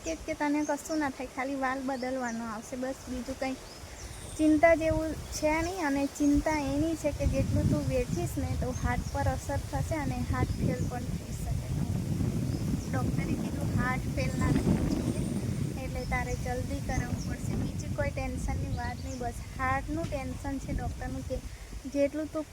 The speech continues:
કહીશ ના, અ, જેટલું તું કામ કરીને વેઠીશ એટલું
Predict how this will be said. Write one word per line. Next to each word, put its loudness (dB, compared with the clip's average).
કહીશ -4
ના, 0
અ, -4
જેટલું -4
તું -8
કામ -4
કરીને -2
વેઠીશ -4
એટલું -4